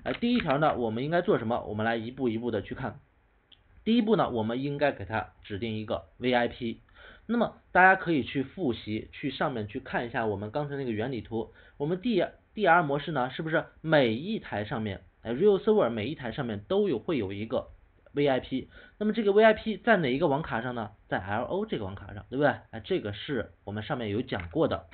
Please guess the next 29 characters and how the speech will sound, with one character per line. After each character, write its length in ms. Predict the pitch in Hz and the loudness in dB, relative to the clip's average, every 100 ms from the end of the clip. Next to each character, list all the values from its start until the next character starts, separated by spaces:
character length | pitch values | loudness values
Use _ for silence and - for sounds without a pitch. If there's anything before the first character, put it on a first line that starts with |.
| - - - _ | -20 -20 -20 _
OK， 200 | 117 120 | -6 -4
那 80 | 127 | -2
么 120 | 127 | -2
我 80 | 104 | -2
们 140 | 98 | -2
先 200 | 101 143 | -4 -6
指 120 | 131 101 | -6 -8
定 160 | 107 | -6
一 60 | 107 | -6
下 180 | 110 110 | -8 -6
V 80 | 110 | -4
I 120 | 104 | -4
P。 200 | - 104 - - - - - - - _ - - - - - - - - | -6 -12 -12 -12 -10 -10 -10 -12 -14 _ -16 -14 -12 -12 -14 -18 -18 -8
V 120 | 180 | 4
I 80 | 226 | 6
P 200 | 220 233 | 6 2
等 240 | - 120 123 | 0 0 2
于 100 | 180 | 2
谁？ 260 | 123 143 - - | 2 2 0 -6
等 200 | 120 110 | -4 -2
于 200 | 131 - | -2 -4
幺 240 | 131 151 151 | 2 4 4
九 140 | 143 | 2
二 240 | - 135 113 | 0 2 0
点 200 | 107 - | -2 -2
幺 180 | 127 127 | 0 2
六 200 | 127 104 | 2 2
八 180 | 113 117 - | 2 0 -2
点 220 | 117 95 | -4 -4